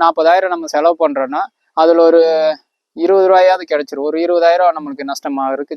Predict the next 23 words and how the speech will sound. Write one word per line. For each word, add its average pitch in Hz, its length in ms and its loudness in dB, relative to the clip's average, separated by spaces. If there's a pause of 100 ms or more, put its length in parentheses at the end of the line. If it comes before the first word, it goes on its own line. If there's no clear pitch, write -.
சான்ஸ் 131 280 -4
இருக்கு. 131 180 -8 (260)
ஆனா 165 100 2 (120)
மத்த 175 280 0
பயிர் 202 220 4
எடுத்துட்டீங்கன்னா, 165 600 -2 (140)
நீங்க 160 140 -4 (160)
ஒண்ணுல 156 280 -8
இருந்து 160 240 -2
ஒன்றரை 143 220 -6
லட்சம் 135 260 -10
ரூபா 151 160 4 (580)
இது 147 100 0 (160)
போட 175 160 4 (100)
வேண்டியது 160 320 -2
வரும், 139 280 -8
முட்டுவடி. 143 360 -6 (420)
ஆனா 196 140 2 (120)
அதுல 196 180 2 (120)
பாத்தீங்கன்னா, 180 480 -2 (500)
மொத்தமா 185 380 0
நஷ்டமாகறதுக்கும் 165 760 -2
சான்ஸ் 143 240 -4